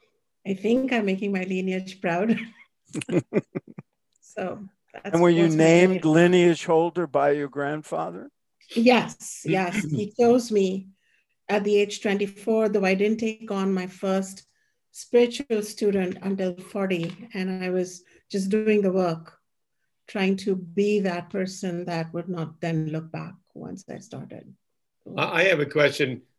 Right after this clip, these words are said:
Speaker 3: <clears throat> When you were growing up, you come from a spiritual tradition. You come from Ayodhya, which I associate, I believe, with the R-, Ramayana. Uh, and, and, uh, and, uh,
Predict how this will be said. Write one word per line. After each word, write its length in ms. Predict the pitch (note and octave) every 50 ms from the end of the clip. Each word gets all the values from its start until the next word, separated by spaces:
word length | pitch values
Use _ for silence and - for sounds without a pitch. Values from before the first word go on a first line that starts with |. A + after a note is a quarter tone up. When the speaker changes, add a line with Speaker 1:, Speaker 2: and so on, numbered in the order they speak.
| _ - F#3+
Speaker 3:
<clears throat> 0 | A3 A#3 - G#3+
When 440 | A3 G3 F3 E3+ D#3+ B2+ C#3 D3
you 100 | D#3 E3+
were 100 | F3 F3
growing 380 | E3 D#3+ E3 D#3+ D3+ D3 C#3+ C3+
up, 300 | C3+ B2+ A#2 A#2 - _ _ _ _ _ _ -
you 140 | C3+ C3 C3
come 220 | - C#3+ C3 A#2
from 200 | - C#3 B2+ A#2+
a 60 | A#2+
spiritual 760 | A#2 - - C3+ C3+ C3 B2 B2+ - B2+ A#2+ A2+ G2+ - - _ _ _ _ _ _
tradition. 600 | - - C3 A#2 A#2+ B2 A2+ - - A#2+ A#2 A#2 A#2
You 200 | A2+ A2+ A2+ A2+
come 260 | - C3 A#2+ A2+ A2+
from 260 | - A#2+ A2+ G#2 - _ _ _ _ - -
Ayodhya, 580 | A#2+ B2+ C3 D3 E3+ E3 C3+ A#2+ A2 G2 - - _ _ _ _ _ -
which 180 | A#2+ A2+ -
I 80 | B2 A#2
associate, 600 | A#2 A2 - - A#2 G#2+ - - B2+ A#2 A#2 G#2+
I 80 | G#2+
believe, 220 | G2+ C3 D#3+ F#3+ F3+
with 120 | D3 A#2+
the 180 | A#2+ A2+ A2 A2
R-, 280 | G#2+ G#2+ A2+ A2 -
Ramayana. 560 | A2+ G#2+ A2 A#2+ C3 C#3+ D3 C3+ A2 G2 F#2 - _ _ _ _ _ _ _ _ _ -
Uh, 300 | A#2+ A2 A2 A2 A2 A2+ - -
and, 300 | A2+ A2+ A2+ G#2+ G#2+ A#2+
and, 420 | - - A#2+ A2 A2 G#2+ G#2 G#2+
uh, 280 | G#2+ G#2 G2+ G2+ G2+ G2+ _ _ _ _ _ _ _ _ _ _ -
and, 260 | C3 B2 A#2+ A2+ A2
uh, 180 | B2 A2+ A2 A2